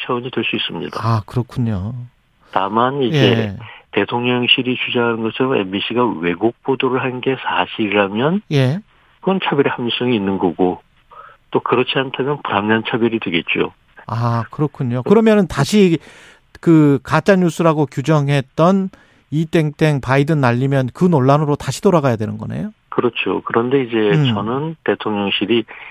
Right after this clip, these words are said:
Speaker 1: 이 부분에 있어서 조금 경솔했다라고 생각하는 게요.
Speaker 2: 예.
Speaker 1: 뭐, 이게 사실로 확인된 이후라면은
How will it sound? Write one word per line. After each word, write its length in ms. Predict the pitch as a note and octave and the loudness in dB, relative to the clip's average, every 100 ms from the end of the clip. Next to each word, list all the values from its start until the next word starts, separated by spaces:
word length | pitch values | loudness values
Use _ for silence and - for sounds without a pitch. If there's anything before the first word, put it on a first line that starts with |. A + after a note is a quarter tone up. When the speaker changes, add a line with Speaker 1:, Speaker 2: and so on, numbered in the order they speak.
| - _ | -20 _
Speaker 1:
이 120 | A#2+ | -4
부분에 380 | A#2+ A2 A#2 G#2 | -2 0 0 0
있어서 220 | G#2+ A2+ | 0 -2
조금 360 | B2 A2 A#2 A2+ | -2 -4 -4 -4
경솔했다라고 1400 | - F#2+ G#2+ B2+ A2+ G#2 - - G2+ F#2+ A2 G#2+ G#2 A#2+ | -4 -2 0 0 0 -2 -4 -2 0 0 -2 -6 -2 -2
생각하는 560 | B2 C3 G#2 - F2+ E2+ | -2 -4 -4 -4 -4 -4
게요. 420 | E2+ F#2 G2 - D3 | -2 0 0 -2 2
Speaker 2:
예. 400 | C3+ A#2 G2 D3+ F#3 - - - - - _ | 4 4 0 -6 -12 -20 -16 -16 -16 -20 _
Speaker 1:
뭐, 240 | A2+ G2 - | -2 -2 -2
이게 200 | - C#3 D#3+ | -4 -4 -2
사실로 480 | - G2+ - C3 C#3+ | -2 0 0 0 0
확인된 640 | - - - F#3+ F#3 E3+ | -2 -4 -2 -4 -2 -2
이후라면은 840 | C#3+ C3+ C3 A#2+ A2 G#2+ C3 D#3 | -4 -2 -2 0 0 -2 0 -2